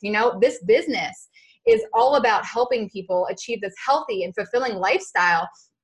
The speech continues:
You know, and challenge groups are truly the core of what we're doing, because that's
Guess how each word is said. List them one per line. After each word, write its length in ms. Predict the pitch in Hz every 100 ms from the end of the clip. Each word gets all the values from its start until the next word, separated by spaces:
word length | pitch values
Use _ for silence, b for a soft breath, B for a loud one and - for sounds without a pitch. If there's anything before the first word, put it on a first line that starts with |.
| _ _ _
You 120 | 247 247
know, 140 | 226
and 160 | 240 226
challenge 480 | - 262 381 339
groups 280 | - 262 254
are 100 | 208
truly 520 | 202 - 294 349 262
the 140 | 214 208
core 580 | - - 320 226 180 - B B B
of 180 | 247 190
what 240 | 226 311
we're 220 | 277 226
doing, 460 | 170 220 330 220 208
because 360 | 220 220 233 190 180
that's 320 | 214 330 392